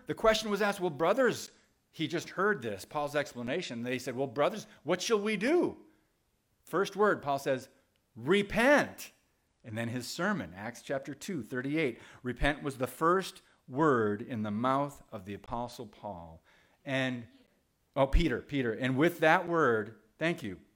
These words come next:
With that word, I'm not even, how did you see my notes? <laughs> With that word, they turned the world upside down. Repent.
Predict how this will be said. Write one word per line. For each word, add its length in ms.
With 220
that 240
word, 80
I'm 100
not 140
even, 180
how 160
did 140
you 60
see 140
my 140
notes? 360
<laughs> 1200
With 280
that 280
word, 640
they 120
turned 320
the 60
world 320
upside 340
down. 240
Repent. 640